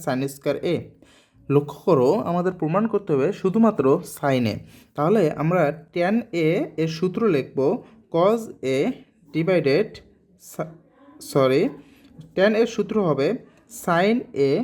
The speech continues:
ডিভাইডেড cos A root over one minus sin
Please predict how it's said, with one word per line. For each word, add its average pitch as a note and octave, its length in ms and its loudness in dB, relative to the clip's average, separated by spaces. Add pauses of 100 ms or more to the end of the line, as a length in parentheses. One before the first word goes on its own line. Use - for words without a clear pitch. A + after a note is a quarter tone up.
(920)
ডিভাইডেড D#3+ 540 2 (500)
cos F3+ 340 2 (400)
A - 20 2 (1120)
root G#3+ 180 4 (100)
over C#3 200 2 (260)
one A#3+ 160 2
minus A3 280 0
sin D#3+ 180 -2